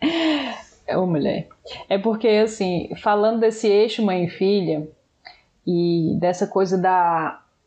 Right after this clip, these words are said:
mãe, é, não querer se humanizar, Deus, a mãe não querer se humanizar e ficar nessa, nessa reação mais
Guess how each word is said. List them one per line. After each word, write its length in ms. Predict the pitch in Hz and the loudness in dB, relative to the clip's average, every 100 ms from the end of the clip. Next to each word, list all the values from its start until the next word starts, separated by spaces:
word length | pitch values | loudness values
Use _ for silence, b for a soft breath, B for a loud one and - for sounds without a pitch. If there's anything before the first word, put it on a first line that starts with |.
| _ - | _ -2
mãe, 840 | 196 196 226 254 269 277 285 269 - _ _ | 2 4 4 4 4 4 2 0 -6 _ _
é, 760 | - 180 175 175 170 165 160 - | -2 0 2 2 2 2 0 0
não 280 | 190 196 220 | 0 2 2
querer 360 | 226 208 208 | 2 4 2
se 120 | 214 214 | 2 0
humanizar, 840 | 202 202 196 180 190 190 214 220 | 2 2 0 2 2 2 2 2
Deus, 180 | 196 196 | 2 0
a 60 | 190 | 0
mãe 160 | 185 | 2
não 100 | 208 | 0
querer 220 | 233 226 | 2 0
se 120 | 220 208 | 0 0
humanizar 1000 | 196 180 165 160 180 202 220 226 226 220 | 0 0 -2 0 2 2 2 2 2 0
e 60 | |
ficar 380 | 214 190 - 180 | -2 -6 -2 -2
nessa, 520 | 180 175 180 170 156 | -2 -4 -2 0 0
nessa 280 | 170 170 180 | -2 -2 0
reação 920 | 180 170 170 - 190 190 220 220 202 | 0 0 0 -4 -2 0 2 2 2
mais 600 | 190 180 170 - - | 0 0 -2 -8 -18